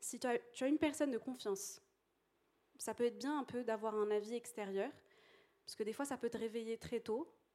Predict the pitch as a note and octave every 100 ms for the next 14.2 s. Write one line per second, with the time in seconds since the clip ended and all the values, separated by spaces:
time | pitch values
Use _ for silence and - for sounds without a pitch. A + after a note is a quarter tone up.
0 | _ G3 G#3 G#3 G3 F#3+ F#3 F#3 B3+ -
1 | - _ _ _ F#3 G3 A#3+ A3 F#3 F3+
2 | F3 F3 E3+ E3+ E3+ F3 F#3 F3+ F3 F3+
3 | F#3+ A4+ A3+ F#3+ F#3+ - F#3 - - G3
4 | B3+ - - - - - - F#3+ G3 G#3+
5 | G3 A3 G3+ G3+ - G3 F3 C#4 - -
6 | _ - - G3 F#3+ F#3 F#3 F3+ F3 F3
7 | F3+ F3+ F3+ G3+ F#3+ G3+ F#3 E3+ G3 F4+
8 | - _ _ _ _ _ _ _ - F#3+
9 | G3 G3 G3 - C4+ A#3 A#3+ B3 B3+ B3
10 | C4+ A#3+ F#3+ F3 G3+ A3 A3+ A3+ - G#3
11 | B3 - _ _ - _ - - G3+ G3+
12 | G3+ - A3 B3 A#3 G3 F#3+ G3 - A3+
13 | A3+ A3+ F#3+ F#3 F#3 F#3+ - G#3+ G#3+ F3+
14 | G3+